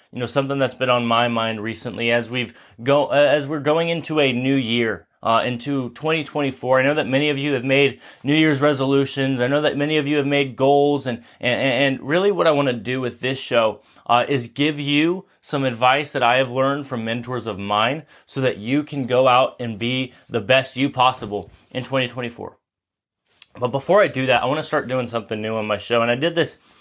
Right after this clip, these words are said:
uh, a couple of years ago, uh, but I wanna start doing it again, uh, is reading to you a leadership principle,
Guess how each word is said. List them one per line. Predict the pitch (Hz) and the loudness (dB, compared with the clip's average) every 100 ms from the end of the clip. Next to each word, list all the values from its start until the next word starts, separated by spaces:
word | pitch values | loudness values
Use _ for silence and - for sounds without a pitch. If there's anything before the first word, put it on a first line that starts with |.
| _ _ - | _ _ 2
uh, | 120 | 2
a | 127 | 4
couple | 208 208 156 | 0 2 0
of | |
years | 127 135 131 | 2 0 -2
ago, | 117 110 107 104 _ - | 0 2 0 -2 _ -4
uh, | 107 110 | 0 2
but | 135 | 4
I | |
wanna | 180 185 | 2 0
start | - 151 | 0 -2
doing | 123 135 139 | 0 -2 0
it | 123 | 0
again, | 107 92 117 113 101 _ - | -2 -2 -2 -2 -6 _ -12
uh, | - 110 113 | 0 2 2
is | 127 135 127 107 - _ _ _ | 2 0 0 -4 -12 _ _ _
reading | 107 120 120 175 208 202 | -16 -10 -2 -2 0 -2
to | 143 151 | -2 -2
you | 156 156 | 2 2
a | 135 120 | 4 2
leadership | 113 117 143 151 - 151 - | 2 0 2 0 0 -2 -2
principle, | - 131 127 123 - 110 107 101 | -2 -2 0 -4 0 0 0 -4